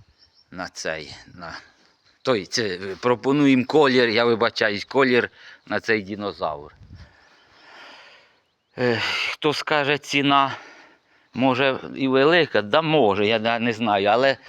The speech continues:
судячи по оцих препаратах, то, то ціна невелика. Оця,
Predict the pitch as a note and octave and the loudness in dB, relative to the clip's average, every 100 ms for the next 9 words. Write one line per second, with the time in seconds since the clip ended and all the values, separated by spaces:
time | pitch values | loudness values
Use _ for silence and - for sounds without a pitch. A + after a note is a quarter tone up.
0 | - - - - C3 A#2+ B2 C3+ B2+ B2 | -20 -20 -8 -2 0 0 -2 -4 -2 0
1 | B2 - - - - - - - - - | 0 -2 -20 -20 -20 -20 -20 -20 -18 -16
2 | - - - - C3+ - A#2+ B2 - B2+ | -14 -8 -8 -4 -4 -2 0 0 0 0
3 | C#3+ F3 D#3+ A2 G2 - A2+ A2 - - | 2 -2 -2 -6 -6 -4 0 0 -4 -18
4 | - - - - - _ _ _ - - | -20 -20 -20 -20 -20 _ _ _ -20 -20
5 | _ _ _ _ B2+ - C3 C3+ C3+ C3+ | _ _ _ _ -6 -2 0 0 0 2
6 | A#2+ G#2+ G2 - G#2+ - A#2+ | 2 2 0 -2 -2 -2 -4